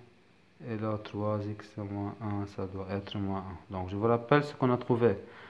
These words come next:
L'équation, elle était du second degré. Elle est de-,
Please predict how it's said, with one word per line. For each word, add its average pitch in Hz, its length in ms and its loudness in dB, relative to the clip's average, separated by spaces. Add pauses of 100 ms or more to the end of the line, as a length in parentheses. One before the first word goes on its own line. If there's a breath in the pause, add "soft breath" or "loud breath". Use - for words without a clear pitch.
(140 loud breath)
L'équation, 120 500 6
elle 127 80 2
était 120 220 0
du 117 80 -4
second 120 380 2
degré. 110 500 2
Elle 120 100 0
est 117 80 2
de-, 113 240 -2